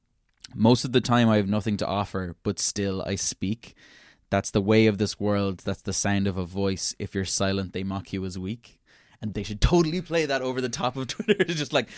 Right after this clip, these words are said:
just so everybody's clear, this is, this is, like, proper wisdom for an older person.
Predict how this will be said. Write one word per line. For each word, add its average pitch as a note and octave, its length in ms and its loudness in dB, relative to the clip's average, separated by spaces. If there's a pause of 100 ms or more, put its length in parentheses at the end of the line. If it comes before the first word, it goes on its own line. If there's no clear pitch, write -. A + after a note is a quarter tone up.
(160)
just E3 120 0
so F#3+ 120 8
everybody's E3+ 320 2
clear, D#3+ 340 2
this D3 300 0
is, D3 260 -6
this C#3+ 240 -2
is, D3 140 -6
like, C3 160 0 (240)
proper C3+ 440 2
wisdom B2 440 0
for A#2+ 160 -2
an A2+ 80 -2
older A2 260 -2
person. G#2 480 -4